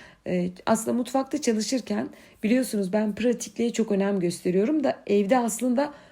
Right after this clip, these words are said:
on beşe yakın spatula vardır. Ama bir tarif yaparken diyorum ki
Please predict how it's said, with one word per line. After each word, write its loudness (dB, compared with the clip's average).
on 6
beşe 2
yakın -4
spatula 0
vardır. -6
Ama 4
bir 0
tarif 0
yaparken 2
diyorum 2
ki -2